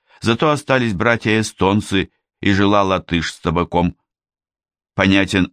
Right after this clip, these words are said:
Шухову даже баптист Алешка. Тут, кстати, повторюсь, мощная параллель одного дня и обители в христианской проповеди, которая, будучи отторгаемой героем на внешнем уровне,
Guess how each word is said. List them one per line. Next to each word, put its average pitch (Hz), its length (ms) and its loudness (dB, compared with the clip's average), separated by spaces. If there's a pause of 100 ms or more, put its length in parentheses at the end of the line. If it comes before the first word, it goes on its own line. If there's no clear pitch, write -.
Шухову 92 540 0
даже 90 280 0
баптист 92 500 -2
Алешка. 110 560 -2 (680)
Тут, 131 200 -2
кстати, 131 400 -4
повторюсь, 113 580 -2 (240)
мощная 101 560 0
параллель 92 640 0
одного 80 460 0
дня 82 480 0
и 80 180 -6
обители 73 720 -4 (160)
в - 60 -10
христианской 110 600 -2
проповеди, 58 680 -6 (440)
которая, 101 520 2
будучи 98 540 0
отторгаемой 90 920 0
героем 85 500 0
на 80 120 0
внешнем 95 540 -2
уровне, 62 520 -8